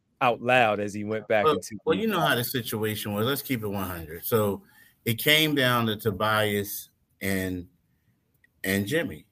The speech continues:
Speaker 2: You know,
Speaker 1: Oh.
Speaker 2: that, that's what it came down to. Like, it was one of those things where
Speaker 1: Or,
Speaker 2: they
Speaker 1: or it came down to, or J-, Jimmy and Ben Simmons.
Speaker 2: Nah, this is what it came down. I mean, it did, but this is what it came
Speaker 1: Man,
Speaker 2: down
Speaker 1: come
Speaker 2: to.
Speaker 1: on.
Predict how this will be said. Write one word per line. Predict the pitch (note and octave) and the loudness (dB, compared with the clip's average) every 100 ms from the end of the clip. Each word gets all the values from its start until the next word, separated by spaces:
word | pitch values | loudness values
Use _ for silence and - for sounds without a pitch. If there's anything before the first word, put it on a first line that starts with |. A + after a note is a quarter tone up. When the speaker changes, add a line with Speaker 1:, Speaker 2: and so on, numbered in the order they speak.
| _ _ _ _ | _ _ _ _
Speaker 2:
You | - G#2 | -2 0
know, | G#2 G#2 | 2 4
Speaker 1:
Oh. | |
Speaker 2:
that, | A2 G#2+ | 4 4
that's | A#2+ C#3 | 2 2
what | |
it | C3+ | -2
came | C3 D3 D3+ | 0 0 2
down | D#3+ D3+ | 0 0
to. | C3 F#2 E2+ | -2 -4 0
Like, | F#2+ | 2
it | A2 | 2
was | B2 | 2
one | G#2 A#2+ | 2 4
of | C#3+ | 6
those | C#3+ D3 C#3+ | 6 4 2
things | D3 D3 C3 | 2 2 2
where | A#2+ A#2 | 6 12
Speaker 1:
Or, | E3+ | 12
Speaker 2:
they | E3+ | 12
Speaker 1:
or | D3+ F3 | 12 10
it | - | 10
came | D#3+ E3 | 6 8
down | D#3+ D#3+ D#3 | 8 6 4
to, | E3+ B2 | -2 2
or | D3 D3+ | 4 4
J-, | C3+ C3+ B2+ A#2+ G#2+ | 2 -10 -12 -10 -10
Jimmy | G2+ C#3+ D#3 | 0 2 4
and | D#3 | 4
Ben | D3 D#3 | 8 6
Simmons. | D3+ F3+ G3 - - | 6 0 -2 -6 -4
Speaker 2:
Nah, | A#2+ G#2+ G2 | 0 2 2
this | B2+ D3 | 0 0
is | B2 | -2
what | A#2+ | 0
it | G#2+ | 0
came | G2+ G2+ F#2+ | -2 -4 -2
down. | G2+ F#2+ G2 | -4 -4 -6
I | A#2 | -2
mean, | B2+ | 0
it | C3+ C3 | 2 0
did, | A#2+ A2+ | 0 -2
but | G2+ | 0
this | A2 C#3 | -2 0
is | B2 A2 | -2 -2
what | G#2 | -4
it | G2 | -4
came | F#2+ F2+ | -6 -6
Speaker 1:
Man, | G#2 | -6
Speaker 2:
down | F2 | -4
Speaker 1:
come | E2 | 0
Speaker 2:
to. | F3+ | 2
Speaker 1:
on. | G3 | 2